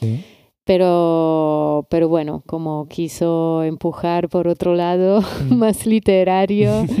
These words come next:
Speaker 1: <laughs>
Speaker 2: <laughs> su sueño era tener hijos intelectuales.
Speaker 1: <laughs>
Speaker 2: Le han salido cinco hijos artistas,
Speaker 1: Bueno.
Speaker 2: fíjate, pero mis padres no tienen nada de,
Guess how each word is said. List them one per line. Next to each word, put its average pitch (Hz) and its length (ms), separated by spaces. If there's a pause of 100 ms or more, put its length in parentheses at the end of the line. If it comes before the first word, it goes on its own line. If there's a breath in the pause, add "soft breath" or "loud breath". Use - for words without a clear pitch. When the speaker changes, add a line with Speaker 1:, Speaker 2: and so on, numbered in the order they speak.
(120)
Speaker 1:
<laughs> 214 260
Speaker 2:
<laughs> - 320
su 226 220
sueño 190 360
era 190 240
tener 180 340
hijos 190 340
intelectuales. 190 1080
Speaker 1:
<laughs> 226 840
Speaker 2:
Le 196 100
han 190 100
salido 190 460
cinco 196 440
hijos 190 400
artistas, 208 1040
Speaker 1:
Bueno. 127 340
Speaker 2:
fíjate, 180 560
pero 226 320
mis 247 180
padres 240 420
no 233 160
tienen 233 380
nada 226 440
de, 185 680